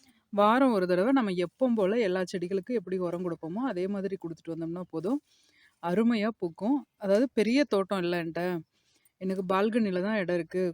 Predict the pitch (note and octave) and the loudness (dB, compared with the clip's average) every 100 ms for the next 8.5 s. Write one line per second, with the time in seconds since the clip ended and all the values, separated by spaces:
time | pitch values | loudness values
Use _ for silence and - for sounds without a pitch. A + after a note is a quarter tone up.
0 | G3 F#3 F3+ G3 G#3+ F3 F3+ F#3+ F#3 F3 | -4 -4 -4 -4 -2 -2 -2 -2 -2 -4
1 | F3 F#3 E3+ E3 F3 E3+ E3 E3 G#3 G3+ | -4 -4 -4 -4 -4 -4 -4 -4 -4 -4
2 | F3 - G3+ G#3 F#3 F3 E3+ F#3+ G3 E3+ | -6 -12 -10 -8 -6 -4 -4 -4 -4 -2
3 | F3+ E3 D#3 E3 E3 - E3+ E3 B3+ D#4+ | -4 -6 -6 -6 -6 -6 -6 -4 -4 -4
4 | _ _ _ _ A#3 C4 G#3 F#3 F3+ G#3 | _ _ _ _ 2 2 4 2 2 0
5 | E3 F#3+ - D3+ D3 - D3+ D#3 - - | 0 -4 -4 -8 -8 -12 -10 -10 -12 -20
6 | - F#3+ F#3 G#3+ B3+ C4 F3+ F3+ G3 G3+ | -20 -16 -6 -4 -2 0 -2 -2 -4 -4
7 | F3+ - E3+ F3 C4 A#3+ E3+ D3+ F3+ B3 | -6 -8 -8 -6 -4 -4 -6 -8 -8 -10
8 | A#3 E3 D3+ E3 F3 | -8 -10 -8 -8 -8